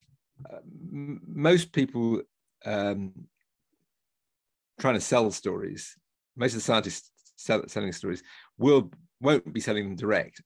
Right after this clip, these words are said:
at first anyway. They, they will be s-, uh, uh, s-, selling them to their, their own communications people, their P R person or whatever, um, who, who will then go on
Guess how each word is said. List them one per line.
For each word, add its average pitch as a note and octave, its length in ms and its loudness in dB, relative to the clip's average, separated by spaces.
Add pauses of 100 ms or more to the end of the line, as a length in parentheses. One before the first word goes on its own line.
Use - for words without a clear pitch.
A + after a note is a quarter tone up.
(120)
at - 100 -12
first F#2+ 400 2
anyway. G2 340 -4
They, G#2+ 260 0 (100)
they A2 140 0
will G2+ 180 -4
be G2+ 300 -4 (440)
s-, - 320 -16 (540)
uh, G#2+ 300 -2 (440)
uh, G#2 120 -8
s-, - 240 -14 (280)
selling B2+ 360 0
them G2 140 -4
to - 120 -6
their, G2 340 2 (220)
their A#2 240 0
own A2+ 160 0
communications G#2 880 -2
people, - 400 -12
their E2+ 140 -6
P - 180 -10
R G2+ 160 -2
person - 440 -10
or E2 80 -12
whatever, F2 380 -10 (540)
um, G2 540 0 (340)
who, A#2 380 -8
who G#2 200 -4
will G#2 420 0 (420)
then A#2 520 0
go G#2+ 200 2
on G2 500 -4